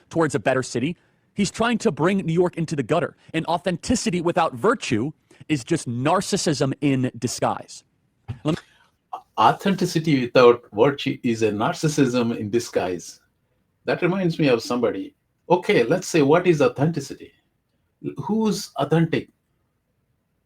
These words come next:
Speaker 2: I, for one, s-, try to be authentic, my authentic self in doing this show. Of course, in this video, I'm doing some performative stuff because I wanted to make a point. But this guy, Charlie Kirk,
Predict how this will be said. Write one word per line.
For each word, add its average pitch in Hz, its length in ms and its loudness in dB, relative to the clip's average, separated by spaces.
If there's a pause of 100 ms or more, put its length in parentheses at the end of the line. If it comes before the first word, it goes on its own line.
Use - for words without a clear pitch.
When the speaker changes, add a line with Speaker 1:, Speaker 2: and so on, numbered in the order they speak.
(320)
Speaker 2:
I, 170 200 4
for 202 180 2
one, 165 220 6
s-, - 540 -12
try 156 220 0
to 156 140 -2
be 147 240 -2
authentic, 156 440 -2
my 127 140 2
authentic 147 540 0
self - 580 -4 (460)
in 117 120 -2
doing 113 240 2
this 101 180 -8
show. - 260 -10 (540)
Of 127 120 -4
course, - 300 2 (240)
in 127 120 0
this 147 220 0
video, 139 300 4
I'm 113 100 -2
doing 123 180 0
some 113 160 -6
performative 110 540 -4
stuff 95 380 -6
because 113 440 -4
I 110 100 -8
wanted 120 260 -2
to 110 60 -8
make 98 220 -4
a 98 60 -8
point. - 280 -10 (300)
But 113 380 0
this 120 380 -2
guy, 104 460 0
Charlie 151 320 0
Kirk, 123 360 -2